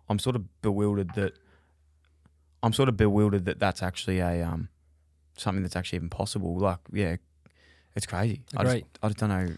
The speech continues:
Speaker 1: Like, it, more, more the fact that he hasn't actually coached for, for six years.
Speaker 2: Oh,
Speaker 1: And,
Speaker 2: wow.
Speaker 1: like,
Speaker 2: Yeah.
Speaker 1: you, you haven't been out of the game. W-, when you're out of the game for a year, let alone that long, it's very hard to come in and, and do it. But
Speaker 2: Yeah.
Speaker 1: I don't know anything, obviously.
Speaker 2: No.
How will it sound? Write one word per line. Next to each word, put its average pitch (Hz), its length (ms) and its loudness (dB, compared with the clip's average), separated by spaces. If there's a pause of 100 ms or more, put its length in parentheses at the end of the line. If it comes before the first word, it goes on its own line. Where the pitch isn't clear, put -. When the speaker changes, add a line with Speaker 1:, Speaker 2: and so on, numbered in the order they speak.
(120)
Speaker 1:
Like, 120 140 2
it, - 260 0
more, 147 240 6
more 147 220 6
the 220 60 6
fact - 280 0
that - 160 -2 (240)
he - 100 -6
hasn't 131 200 2
actually 120 180 -2
coached - 380 -2
for, - 180 -6 (180)
for - 120 -8
six - 260 -6
years. 98 120 0 (100)
Speaker 2:
Oh, 127 60 2
Speaker 1:
And, 143 100 4
Speaker 2:
wow. 117 80 8
Speaker 1:
like, 110 80 4
Speaker 2:
Yeah. 143 260 4 (460)
Speaker 1:
you, 110 160 2
you 110 160 2
haven't 127 200 4
been 110 140 6
out 101 120 4
of 95 40 0
the 92 60 -4
game. 92 480 0 (160)
W-, - 180 -10
when 120 160 4
you're 139 100 8
out 170 60 4
of 185 60 2
the 156 100 2
game 107 120 4
for 101 120 0
a 90 60 2
year, 107 300 6
let 110 140 6
alone 92 280 2
that 95 220 0
long, 90 200 0
it's - 140 -6
very 113 320 4
hard 92 220 2
to - 40 -6
come 92 220 -2
in 90 120 2
and, 90 240 -4 (640)
and 85 160 -6
do 92 200 0
it. 78 100 -4 (140)
But 82 180 -4
Speaker 2:
Yeah. - 200 -4
Speaker 1:
I 92 40 2
don't 85 100 -2
know 87 140 -6
anything, 87 320 -8
obviously. 85 320 -10 (300)
Speaker 2:
No. 113 280 -4